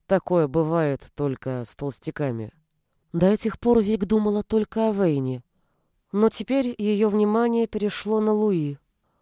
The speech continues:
Каким серым он выглядел, каким истощённым. Вик почувствовала тошнотворную тревогу.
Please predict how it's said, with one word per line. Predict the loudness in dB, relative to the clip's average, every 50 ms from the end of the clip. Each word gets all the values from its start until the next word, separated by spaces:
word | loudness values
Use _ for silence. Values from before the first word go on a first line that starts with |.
| _ _ _ _ -14
Каким | -8 -8 -8 -6 -4 -2 -2 -2
серым | 0 -2 -2 -2 0 0 2 2 2 0 0
он | 0 0 0
выглядел, | 0 0 0 0 0 0 -2 -2 -2 -4 -6 -6 -8 _ _ _ _ _ _ _
каким | -8 -8 -8 -6 -4 -2 0 0
истощённым. | 0 -2 -2 -4 -4 -4 -4 -4 -2 0 0 0 0 -2 -4 -4 -6 _ _ _ _ _ _ _ _ _ _ _
Вик | -10 -4 -4 -4 -4 -4
почувствовала | -4 -4 -4 -2 -4 -6 -4 -6 -6 -6 -4 -4 -2 -2 -2 -4
тошнотворную | -4 -4 -6 -6 -4 -2 -2 -2 -2 -4 -4 -2 0 0 0 0 -2 -2 -2
тревогу. | -4 -4 -4 -4 -2 -2 -2 -4 -4 -6 -12 -12